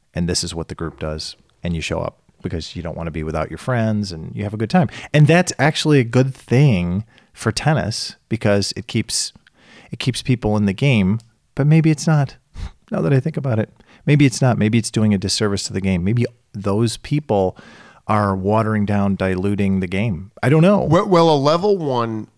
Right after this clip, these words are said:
Speaker 2: interest, a person with a level one interest in tennis, surrounded by people that have eleven, a level three, four, or five,
Speaker 1: Right.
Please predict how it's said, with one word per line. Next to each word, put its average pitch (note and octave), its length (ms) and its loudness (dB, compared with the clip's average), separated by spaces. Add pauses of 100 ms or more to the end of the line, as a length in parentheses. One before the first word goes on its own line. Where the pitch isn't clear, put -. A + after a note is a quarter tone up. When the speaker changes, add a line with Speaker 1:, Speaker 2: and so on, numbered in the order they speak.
Speaker 2:
interest, - 640 -6 (760)
a F#2+ 80 -14
person D3 460 -2
with A#2+ 120 -6
a F2+ 80 -6
level G2 560 -6 (1900)
one G2 500 -6
interest F#2 460 -10
in F2+ 340 -12 (680)
tennis, - 640 -10 (720)
surrounded G#2 580 -4
by G2 140 -4
people F#2 260 -12
that E2+ 140 -12
have E2+ 220 -12
eleven, E2 460 -12 (160)
a F2 100 -10
level F2+ 460 -6
three, F#2+ 300 -8
four, F2 260 -8
or D2+ 40 -12
five, D#2+ 640 -8
Speaker 1:
Right. F2+ 280 -6